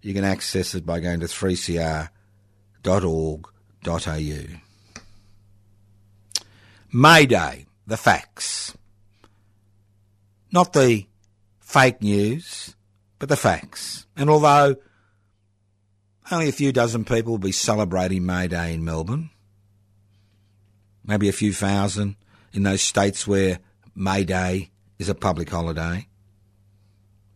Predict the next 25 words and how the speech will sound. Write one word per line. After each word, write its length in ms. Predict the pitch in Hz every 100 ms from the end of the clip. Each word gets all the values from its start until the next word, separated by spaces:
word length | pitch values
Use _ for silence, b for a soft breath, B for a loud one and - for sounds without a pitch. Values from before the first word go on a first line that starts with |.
| _ _ _ _ _ _ _ _ b b b
it's 100 | -
important 380 | 120 135 135 117
to 80 | 110
understand 500 | 107 101 - 101 92
the 60 |
history 420 | 85 113 - 90 80
of 100 | 78
May 280 | 87 87
Day 320 | 78 71 65 - _ _ _ b b b b b b
and 160 | b 107
why 220 | 117 123
it's 100 | 110
so 280 | - 113 104 - -
important 540 | 101 95 123 107 95 90
to 80 |
anarchists 720 | 95 95 92 90 - - -
and 120 | 98 101
other 220 | 104 90
working 440 | 92 92 - 87
people 340 | 87 90 85 87
and 120 | 82
radicals 460 | 85 82 80 80
in 80 | 85
this 180 | 78 78
country. 440 | - 78 - 78